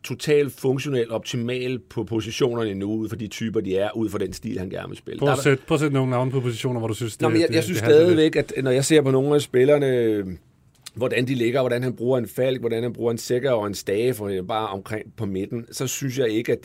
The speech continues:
Speaker 1: at det er optimalt, for eksempel, den måde, han gerne vil spille på, og, og, og være på bolden
Speaker 2: Og der er også
Speaker 1: og
Speaker 2: en
Speaker 1: dominere.
Speaker 2: Lea, som er starter ude, øh,
Speaker 1: Ja, ja,
Speaker 2: med
Speaker 1: og der,
Speaker 2: O B.
Speaker 1: der er nogle, der er nogle ting der, der ligger, ikke? Og, og der er nogle af de her typer, hvor jeg synes ikke,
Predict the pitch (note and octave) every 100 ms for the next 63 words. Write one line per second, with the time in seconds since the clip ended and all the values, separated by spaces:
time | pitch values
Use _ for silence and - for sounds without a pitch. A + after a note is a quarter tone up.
0 | - - G#2 F2+ - F2+ F2+ F2+ F2+ F#2+
1 | - G#2 F#2+ G2+ G2+ F#2 F#2 F#2+ - F#2+
2 | G2 G2 - - F#2 E2+ E2 E2+ E2 F2
3 | F2+ F2+ F2+ F#2+ G2+ A2 B2+ D3+ B2 C3+
4 | D#3+ C3+ A#2+ F#2+ A#2+ A#2 A2 - A2 C3+
5 | B2+ D3+ C#3+ C3 A#2+ A#2 A2+ A2+ G#2 -
6 | G#2+ F3+ F#3 F#3+ E3+ D#3+ D3 D3+ C#3+ E3+
7 | F#3 E3 C#3 C#3+ D#3 E3 - F#3 D#3 D3+
8 | C#3+ C3 C#3 D#3 D#3 C3 B2 - C#3+ D#3
9 | E3 E3 E3 G3 F3 F3 D3 D3+ D3 E3
10 | D#3 C#3 C#3+ C3+ - D#3 - C3 C#3 E3